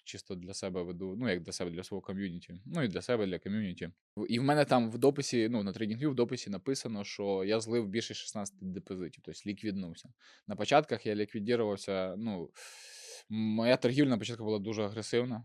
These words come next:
Я іксував депозити, там, і по триста відсотків, вісімсот, тисячу триста, ну, і, відповідно, ну, ризики були превишені, ну, і, понятне діло,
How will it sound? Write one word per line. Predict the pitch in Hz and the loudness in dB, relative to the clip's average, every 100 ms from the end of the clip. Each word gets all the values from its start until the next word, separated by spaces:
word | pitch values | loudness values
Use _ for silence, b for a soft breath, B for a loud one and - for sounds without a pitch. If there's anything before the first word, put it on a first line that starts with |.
| - | -10
Я | 101 101 98 95 | -4 0 2 2
іксував | 92 - 110 113 123 | 0 0 6 8 8
депозити, | 117 101 107 110 98 92 | 4 -2 -2 -2 -2 -8
там, | 82 85 | -8 -12
і | |
по | - | -10
триста | - 117 113 104 | 0 0 0 -4
відсотків, | 98 104 98 95 | -4 -2 -4 -6
вісімсот, | 87 - 92 - 107 92 | -10 -10 -8 -2 -2 -4
тисячу | 90 - 90 | -8 -10 -8
триста, | 107 113 107 - 95 | 0 2 2 -2 -4
ну, | 95 101 | -2 -2
і, | 95 | -2
відповідно, | 90 101 101 101 98 95 | -4 -2 -2 -2 -4 -4
ну, | 87 | -4
ризики | 92 101 95 95 | -2 -2 -2 -2
були | 95 95 | -2 -2
превишені, | 85 95 131 - 117 104 | -2 0 0 -2 -2 -2
ну, | 98 95 | -2 -4
і, | |
понятне | 90 95 110 101 | -6 -6 -4 -2
діло, | 101 101 | 0 0